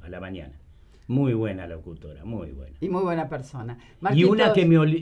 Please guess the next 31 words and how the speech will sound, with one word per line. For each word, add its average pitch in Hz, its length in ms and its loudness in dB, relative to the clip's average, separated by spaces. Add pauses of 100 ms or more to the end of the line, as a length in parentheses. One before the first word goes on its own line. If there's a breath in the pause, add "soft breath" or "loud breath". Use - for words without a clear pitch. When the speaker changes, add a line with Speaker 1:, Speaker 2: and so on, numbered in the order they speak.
Speaker 1:
in-, 135 140 0
Speaker 2:
Sí. - 240 -2
Speaker 1:
antes 175 260 2
te 151 140 0
cuento 160 340 0
la 143 140 2
última, 180 440 0
me 127 140 2
peleé 135 520 0
una 131 280 0
vez 139 260 -2
con 147 360 -2
Mauro 123 400 0
Viale. 85 440 -8 (500)
Speaker 2:
Sí. 151 460 -8
Speaker 1:
¿Te 123 60 -4
acordás 151 400 -2
cuando 135 280 0
estuvo 131 300 -2
el 113 120 -4
caso 131 320 -4
ese 127 260 -4
del 92 240 -6
hotel 120 380 -6
aquí 113 260 -8
que 98 300 -8
quedó 113 280 -4
la 113 120 -4
Speaker 2:
Sí. 107 100 0
Speaker 1:
gente 180 220 0
intoxicada? 98 960 -6